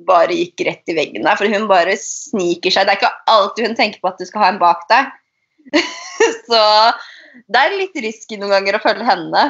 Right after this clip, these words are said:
Hun er litt sånn aggressiv, ja. <laughs> Men, eh, så det er det jeg mener litt med Susanne, at hun, eh, hun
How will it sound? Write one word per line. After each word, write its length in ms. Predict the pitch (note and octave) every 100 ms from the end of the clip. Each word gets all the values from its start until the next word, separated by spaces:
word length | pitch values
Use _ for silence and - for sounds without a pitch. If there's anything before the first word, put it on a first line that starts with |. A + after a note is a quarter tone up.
| B3+
Hun 140 | A#3+ A#3+
er 100 | E4
litt 240 | F4 -
sånn 160 | - -
aggressiv, 480 | F3 F3 F3+ F#3+ G3
ja. 140 | G3+ A3+
<laughs> 1300 | C#4 D4 - - E3+ - - - - - - - - - - - - - G2 - - _ _ _ _ G#3
Men, 220 | G#3 G3+ G3
eh, 380 | G3 G3+ G3+ B3
så 120 | D4
det 100 | B3+
er 100 | B3
det 80 | A#3
jeg 120 | A3+ A3+
mener 220 | F#3+ F#3
litt 140 | F#3 F#3+
med 100 | G3
Susanne, 320 | G#3+ F3+ F3+
at 100 | F#3 G3
hun, 220 | F#3 F3+ F3+
eh, 1300 | F3 F3 F3+ A3 _ _ _ _ _ _ _ _ - - A#3
hun 240 | C#4 A#3